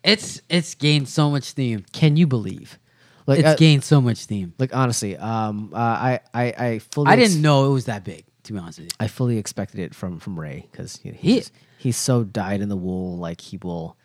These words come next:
Speaker 2: he'll get
Speaker 1: Yeah.
Speaker 2: behind just about anything. With, and that, that's not a slight to him. I, I think that just speaks to his fandom. Uh,
Speaker 1: Yeah.
Speaker 2: uh, uh, our friend Ray is a, a uber fan, uh, super fan number ninety-nine of the Washington Commanders, uh, uh,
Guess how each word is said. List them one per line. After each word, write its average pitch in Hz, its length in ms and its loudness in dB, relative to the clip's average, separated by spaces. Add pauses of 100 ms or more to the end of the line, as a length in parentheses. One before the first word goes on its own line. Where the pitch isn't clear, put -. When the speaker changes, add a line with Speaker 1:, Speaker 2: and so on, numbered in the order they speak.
(640)
Speaker 2:
he'll 214 180 4
get 170 160 8
Speaker 1:
Yeah. 180 40 4
Speaker 2:
behind 131 320 2
just 113 200 -4
about 92 200 -6
anything. 90 440 -10
With, 87 180 -10
and 127 240 -6
that, 160 140 0
that's 180 140 2
not 226 120 4
a 135 40 2
slight 147 320 -2
to 107 60 -6
him. 98 100 -6
I, 120 180 -2
I 135 40 0
think 143 160 0
that 131 140 -2
just 117 120 -6
speaks - 260 -8
to - 60 -12
his 98 140 -6
fandom. 104 440 -8
Uh, 120 40 -12 (340)
Speaker 1:
Yeah. 110 100 -8 (100)
Speaker 2:
uh, 113 200 -4 (120)
uh, 113 100 -6 (100)
our 117 120 -2
friend 107 300 -4
Ray 87 240 -6
is 87 180 -12
a, 87 400 -10 (180)
a - 40 -4
uber 143 200 4
fan, 110 480 -4
uh, 101 240 -6
super 113 300 -8
fan 101 180 -8
number 90 220 -8
ninety-nine 80 500 -10
of 78 160 -14
the 80 300 -12
Washington 123 500 -2
Commanders, 80 560 -10
uh, 80 240 -10 (380)
uh, 87 260 -6